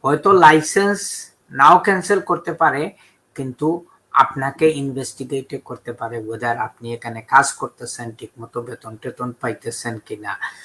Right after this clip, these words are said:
তো এইসব কারণে মিস্টার ইসলাম, আমি সব সময় আপনাদের মতো মানুষদের বলি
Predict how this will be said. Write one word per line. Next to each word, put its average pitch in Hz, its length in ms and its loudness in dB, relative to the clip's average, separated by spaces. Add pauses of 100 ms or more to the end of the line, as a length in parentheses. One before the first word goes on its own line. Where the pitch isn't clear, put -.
(220)
তো 156 160 -6 (100)
এইসব 202 540 8 (180)
কারণে 165 560 4
মিস্টার 135 500 -4
ইসলাম, 139 520 2
আমি 135 480 -2 (360)
সব - 360 -4
সময় 151 480 0
আপনাদের 123 500 -2
মতো 131 260 -10
মানুষদের 127 600 -4
বলি 123 400 -6